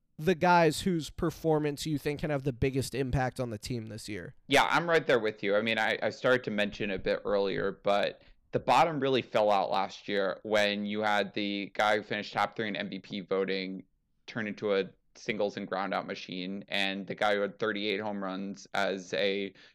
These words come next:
Speaker 2: twenty-one-year-old turn into, you know, a, a low power. Ba-, basically, Gleyber didn't really do anything well for the first few months of last year. I, yeah, I think Hicks being on the field really helps, but the Yankees do have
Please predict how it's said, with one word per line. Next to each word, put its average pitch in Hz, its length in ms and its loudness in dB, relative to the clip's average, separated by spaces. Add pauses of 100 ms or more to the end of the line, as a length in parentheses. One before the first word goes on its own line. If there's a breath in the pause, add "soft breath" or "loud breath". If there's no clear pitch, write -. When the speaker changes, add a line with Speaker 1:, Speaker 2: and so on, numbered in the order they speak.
(100)
Speaker 2:
twenty-one-year-old 98 1040 0 (320 soft breath)
turn 98 260 -4
into, 98 800 -4
you 107 80 -6
know, 92 320 -2
a, 98 320 0 (140)
a 107 60 2
low 104 300 4
power. 98 760 2 (460)
Ba-, 107 260 0
basically, 143 420 -2
Gleyber 120 320 2
didn't 123 160 2
really 117 180 2
do 101 200 -4
anything 98 400 -6
well 85 220 -2
for - 120 -12
the 98 80 -6
first 98 280 -6
few 101 80 -8
months 92 260 -6
of 87 120 -10
last - 340 -6
year. - 240 -4 (540 loud breath)
I, 131 240 6
yeah, 110 260 2
I 123 120 4
think 123 220 0
Hicks - 300 -6
being 135 260 0
on 117 120 -2
the 110 80 -2
field 107 440 2 (140)
really 101 360 -4
helps, 95 520 -4 (400 soft breath)
but 101 500 4
the 113 100 -6
Yankees 113 320 -4
do 110 180 0
have 101 260 4